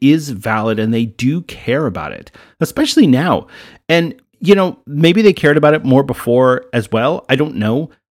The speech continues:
But they're communicating to us now. They're like, "Not only do we care and we're listening to you, but we're gonna make changes based on your feedback."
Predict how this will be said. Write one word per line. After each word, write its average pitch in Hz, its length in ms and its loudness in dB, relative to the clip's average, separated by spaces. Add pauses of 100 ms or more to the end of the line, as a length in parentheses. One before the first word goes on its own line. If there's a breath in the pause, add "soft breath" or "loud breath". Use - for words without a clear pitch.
But 139 120 -4
they're 180 100 2
communicating 139 800 -2
to - 160 -4
us 110 120 -4
now. 117 220 -2
They're 113 140 -4
like, 107 240 -10 (160)
"Not 160 200 0
only 220 200 2
do 160 120 -2
we 135 120 -4
care 123 520 -4
and 120 120 -2
we're 113 80 0
listening 120 380 -2
to 156 120 -8
you, 170 140 -2
but 123 240 -8
we're 196 80 -2
gonna 370 200 2
make 123 440 0
changes 123 340 -2
based 131 420 -2
on 113 140 -4
your 104 120 -4
feedback." - 600 -14